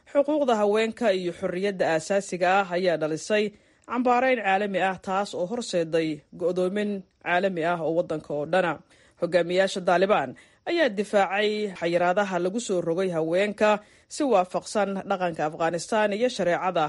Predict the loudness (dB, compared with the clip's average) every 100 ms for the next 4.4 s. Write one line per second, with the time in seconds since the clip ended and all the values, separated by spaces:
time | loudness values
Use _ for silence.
0 | -2 -2 -2 0 -2 0 0 -2 0 -2
1 | 0 0 0 -2 _ _ -4 0 4 4
2 | 2 2 0 0 -6 -6 0 2 4 4
3 | 2 -4 _ _ 0 2 2 2 2 2
4 | 2 0 2